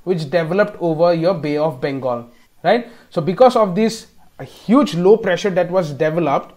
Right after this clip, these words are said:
or high low pressure that was developed in the Bay of Bengal, it came along the, uh, trade winds, and then what happened? It entered the mainland India, where it got intensified and caused heavy flooding, right?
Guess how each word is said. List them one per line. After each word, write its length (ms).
or 120
high 260
low 180
pressure 280
that 180
was 160
developed 400
in 100
the 80
Bay 200
of 180
Bengal, 400
it 220
came 280
along 420
the, 320
uh, 160
trade 340
winds, 380
and 300
then 200
what 160
happened? 380
It 160
entered 400
the 80
mainland 480
India, 340
where 240
it 180
got 280
intensified 960
and 200
caused 300
heavy 320
flooding, 500
right? 320